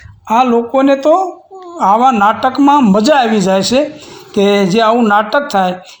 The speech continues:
એમાં હિન્દુ હિન્દુ અને મુસલમાન મુસલમાન કરી અને ફક્ત ને ફક્ત મત લેવા માટેનો જ એમનો કાર્યક્રમ હોય છે, એટલે આવા નાટક એમને મળી જાય છે. બોટાદ દસ્તક ન્યૂઝ,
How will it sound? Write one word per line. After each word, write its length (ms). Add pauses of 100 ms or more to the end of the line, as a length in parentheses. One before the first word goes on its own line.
(140)
એમાં 180
હિન્દુ 340
હિન્દુ 460 (180)
અને 140
મુસલમાન 540
મુસલમાન 520
કરી 300 (480)
અને 120
ફક્ત 500
ને 120
ફક્ત 340 (560)
મત 380
લેવા 300
માટેનો 440
જ 60
એમનો 260
કાર્યક્રમ 540
હોય 160
છે, 140 (560)
એટલે 300
આવા 400
નાટક 480
એમને 460 (300)
મળી 360
જાય 200
છે. 380 (400)
બોટાદ 320
દસ્તક 380
ન્યૂઝ, 280